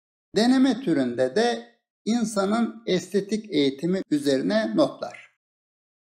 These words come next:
Şimdi sırada romantizmin İngiliz edebiyatındaki üç temsilcisi var.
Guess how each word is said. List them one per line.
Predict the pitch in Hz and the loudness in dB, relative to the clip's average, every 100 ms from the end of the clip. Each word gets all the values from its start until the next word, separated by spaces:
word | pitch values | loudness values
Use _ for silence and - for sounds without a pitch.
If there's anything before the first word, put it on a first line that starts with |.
| - | -2
Şimdi | 302 262 226 | 2 4 2
sırada | - 302 220 131 147 214 233 254 | -2 0 2 4 4 2 0 -4
romantizmin | 180 208 208 208 185 220 - 127 185 233 226 - _ _ - | -2 2 2 0 -2 -4 0 2 2 2 -2 -8 _ _ -6
İngiliz | 202 240 220 156 131 | 0 4 4 2 0
edebiyatındaki | 131 120 117 123 120 117 131 120 120 - 240 - - | 0 0 0 2 2 0 -2 0 -2 -2 -4 -4 -2
üç | 220 214 - - | 0 0 -2 -10
temsilcisi | 147 135 120 135 120 - 123 | -4 -4 -2 -4 -4 -6 -4
var. | 101 - - | -6 -8 -18